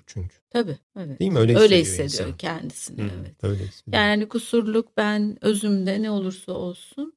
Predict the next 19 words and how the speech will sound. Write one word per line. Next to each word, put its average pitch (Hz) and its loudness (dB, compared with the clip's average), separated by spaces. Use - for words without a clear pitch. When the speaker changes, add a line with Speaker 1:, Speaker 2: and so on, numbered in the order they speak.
Speaker 2:
beni 214 -4
gerçekten 196 -6
tanısalar 190 -10
sevmezler 185 -4
gibi 175 -6
bir 175 -8
his. - -8
Dolayısıyla 190 -4
çok - -20
değerli 185 -4
ve 185 -8
kıymetli 196 -10
değilim 190 0
hissi 156 -12
gibi 160 -14
birleştirerek 240 -2
söylüyorum. 131 -14
Speaker 1:
Sonrasında 175 8
ama 208 4